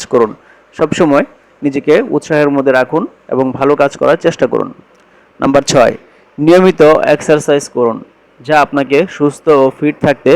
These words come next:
সাহায্য করবে। সাত নাম্বার, অপ্রয়োজনীয় জিনিস বাদ দিন। যে জিনিসগুলো অপ্রয়োজনীয়,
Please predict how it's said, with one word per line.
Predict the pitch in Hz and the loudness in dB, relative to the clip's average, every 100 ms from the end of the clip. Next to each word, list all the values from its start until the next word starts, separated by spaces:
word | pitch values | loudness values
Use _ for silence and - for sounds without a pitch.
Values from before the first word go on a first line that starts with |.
| 269 - | 0 -6
সাহায্য | - 131 127 127 | -4 -2 0 0
করবে। | 120 117 101 - _ _ _ _ _ _ _ _ _ | 0 0 -2 -8 _ _ _ _ _ _ _ _ _
সাত | - 170 147 131 | -4 0 0 0
নাম্বার, | 127 120 185 - _ _ _ _ 143 | 2 2 0 -2 _ _ _ _ -4
অপ্রয়োজনীয় | 156 180 185 170 160 151 233 147 | 2 4 6 6 4 4 0 -2
জিনিস | 139 151 160 - - 127 | 0 2 2 0 -8 0
বাদ | 135 127 | 0 2
দিন। | 120 110 - _ _ - | -2 -4 -8 _ _ -4
যে | 139 156 160 139 | 2 4 4 4
জিনিসগুলো | 151 165 165 135 135 - 156 | 2 4 6 6 4 2 -2
অপ্রয়োজনীয়, | - 160 135 127 123 | 2 2 2 0 -2